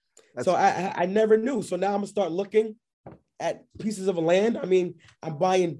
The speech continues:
Speaker 2: mortgage notes. That's an excellent way. Your money working for you. I mean,
Speaker 1: Yeah.
Speaker 2: listen, like I said, the numbers work, and if, and it's an income producing asset, I'm buying it.
Speaker 1: Yeah. Maybe I do have one more question for you then before we wrap up. I mean, how do you feel about debt?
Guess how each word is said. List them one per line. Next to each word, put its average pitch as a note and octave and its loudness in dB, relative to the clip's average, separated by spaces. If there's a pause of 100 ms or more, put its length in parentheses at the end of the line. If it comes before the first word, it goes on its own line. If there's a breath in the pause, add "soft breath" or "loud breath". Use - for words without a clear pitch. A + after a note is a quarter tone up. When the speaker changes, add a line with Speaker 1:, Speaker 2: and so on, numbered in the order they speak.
(100)
Speaker 2:
mortgage F3+ -2
notes. F3 -2 (920)
That's E3+ -4
an E3+ -4 (120)
excellent G3+ 2
way. F#3+ 0 (260)
Your F3 2
money F#3 2
working F#3 -2
for - -10
you. G#3 -2
I D3+ -6
mean, F3 0
Speaker 1:
Yeah. G#2+ -2 (680)
Speaker 2:
listen, D#3+ -2 (220)
like D#3+ -4
I E3+ -2
said, E3 -2
the D#3 -2
numbers F#3 0
work, D#3+ -4 (440)
and D3 -6
if, C#3+ -12 (140)
and D3+ -4
it's D3 -4
an D3 -6
income F#3+ -2
producing F3+ -6
asset, C3+ -4 (100)
I'm D3 -8
buying E3+ -4
it. - -14 (360)
Speaker 1:
Yeah. A2 -2
Maybe G#3+ 2
I F#3 2
do F3+ 2
have E3 2
one E3+ -2
more E3 -4
question D3+ -6
for C#3 -4
you C3+ 0
then B2+ -2
before B2+ -4
we B2+ -2
wrap B2 -6
up. B2+ -4
I D#3 -6
mean, D#3+ 0
how F#3+ 2
do G#3+ 2
you - 0
feel G3+ 6
about D#3 0
debt? C3 -2